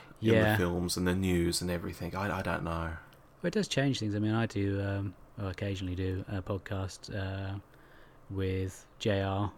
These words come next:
Speaker 2: Lee and Simon called the Blue Box Podcast, which is a Doctor Who
Speaker 1: Mm-hmm.
Speaker 2: podcast. And,
Speaker 1: Yes.
Speaker 2: um,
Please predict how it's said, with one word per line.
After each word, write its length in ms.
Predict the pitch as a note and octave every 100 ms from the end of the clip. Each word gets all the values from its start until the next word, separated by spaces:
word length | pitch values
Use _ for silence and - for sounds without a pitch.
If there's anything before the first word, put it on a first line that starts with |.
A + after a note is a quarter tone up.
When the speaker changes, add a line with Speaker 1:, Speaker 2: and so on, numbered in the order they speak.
| -
Speaker 2:
Lee 180 | G2
and 120 | F#2+ G2
Simon 400 | G#2+ G2+ G2 F#2+
called 120 | G2
the 60 |
Blue 140 | F#2+ G#2
Box 240 | G#2+ - -
Podcast, 480 | F#2 - G2 F#2+ -
which 140 | -
is 80 | -
a 60 | G2+
Doctor 240 | G#2+ -
Who 100 | A#2
Speaker 1:
Mm-hmm. 220 | F#2 F2+
Speaker 2:
podcast. 340 | F#2+ F#2+ G2 - -
And, 420 | G#2 G2 G2+ G2
Speaker 1:
Yes. 240 | G2 G2 G2+
Speaker 2:
um, 640 | G2+ G2+ G2+ G2 G2+ G2+